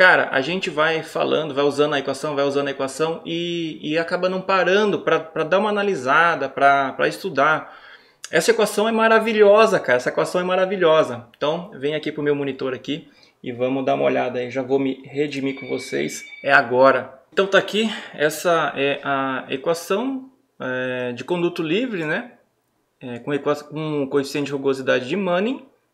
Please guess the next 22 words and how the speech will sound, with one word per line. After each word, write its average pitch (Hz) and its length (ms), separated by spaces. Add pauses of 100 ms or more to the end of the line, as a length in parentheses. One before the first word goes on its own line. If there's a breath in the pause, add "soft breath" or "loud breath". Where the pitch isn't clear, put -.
(420)
né, 127 840
que - 100
foi 131 140
adaptado, 143 580
né, 143 140
alterado 135 540
lá 120 160
de 113 160
Chezy. 170 580 (600 loud breath)
E 165 100
a 185 80
equação 196 360
que 196 80
a - 20
gente 196 160
mais 190 320
usa 180 240
aqui 160 260
no 170 120
nosso 160 520
Brasilzão 160 640
velho, 131 320